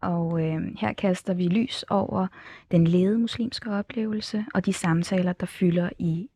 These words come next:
de troende muslimske miljøer. Og, øh, vi fortsætter samtalen om mentalt helbred.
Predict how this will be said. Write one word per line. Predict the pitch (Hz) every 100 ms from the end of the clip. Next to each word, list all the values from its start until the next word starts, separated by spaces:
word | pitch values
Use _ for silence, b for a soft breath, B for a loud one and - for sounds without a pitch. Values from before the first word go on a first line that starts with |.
| _
de | 185
troende | - - 165 170
muslimske | 175 - - - 175
miljøer. | 156 151 - 170 - B B B B B B
Og, | - 180 170 165 165 160
øh, | 151 170 180
vi | 180
fortsætter | - 208 214 - 226 202 180 214
samtalen | - 180 175 180 190 165 156 170 -
om | 165 175 202 _ _ -
mentalt | 175 165 - - -
helbred. | - 180 - -